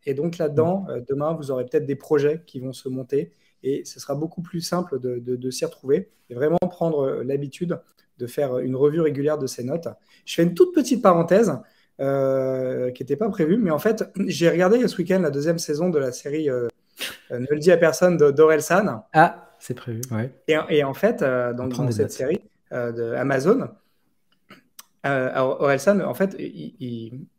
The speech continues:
Speaker 1: c'est vraiment le hasard, mais il parle de, de son process de prise de notes. Et en fait, c'est quelqu'un qui prend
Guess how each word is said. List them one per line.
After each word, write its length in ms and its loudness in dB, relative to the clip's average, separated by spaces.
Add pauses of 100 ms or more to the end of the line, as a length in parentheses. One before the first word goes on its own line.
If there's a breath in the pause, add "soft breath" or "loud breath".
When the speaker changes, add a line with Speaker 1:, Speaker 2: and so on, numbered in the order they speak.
(100)
Speaker 1:
c'est 200 -12
vraiment 280 0
le 80 2
hasard, 240 0
mais 100 0
il 100 -6
parle 200 2
de, 420 2
de 40 -18
son 180 -8
process 360 2
de 60 2
prise 220 -2
de 80 2
notes. 220 -4
Et 40 -8
en 60 -8
fait, 120 -12
c'est 80 -14
quelqu'un 320 -2
qui 140 -6
prend 320 -4